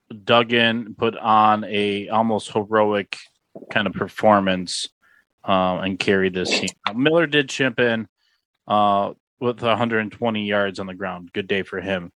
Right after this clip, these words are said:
But it's, it's Duggan and him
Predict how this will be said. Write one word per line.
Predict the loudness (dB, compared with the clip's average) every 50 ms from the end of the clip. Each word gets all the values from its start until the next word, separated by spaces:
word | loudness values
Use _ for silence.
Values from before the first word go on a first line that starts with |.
| _ -20 -20 -20 -20 _ _ _ _ 2
But | 4 6 6 4 2 -2 -6 _ _ -6
it's, | -2 0 0 0 -2 -6 -12 -12 -6
it's | -4 -4 -4 -4 -8 -18
Duggan | -18 -16 -6 2 2 4 4 4 2 0 0 0 -4 -8 -10 _ _ _ -6
and | -2 -2 0 0 0 0 -2 -4 -6 -12 -14 _ _ _ _ _ _ _ _ -4 0
him | 2 2 2 2 2 0 -4 -8 -10